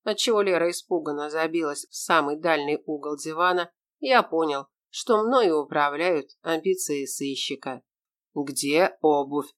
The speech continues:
негромко, но достаточно жестко произнес я. «К-к-какая обувь?» — заикаясь, переспросила Лера,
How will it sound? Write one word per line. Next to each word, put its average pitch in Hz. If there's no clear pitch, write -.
негромко, 214
но 160
достаточно 160
жестко 147
произнес 139
я. 139
«К-к-какая 262
обувь?» — 262
заикаясь, 185
переспросила 156
Лера, 175